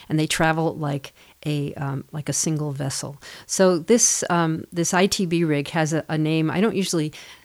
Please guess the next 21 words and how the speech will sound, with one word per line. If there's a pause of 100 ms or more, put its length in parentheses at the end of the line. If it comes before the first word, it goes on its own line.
(120)
say
that
things
are
cute
on
the
ship
report,
but
this
name
seems
pretty
adorable
to
me.
The
Tug
Island
Tugger.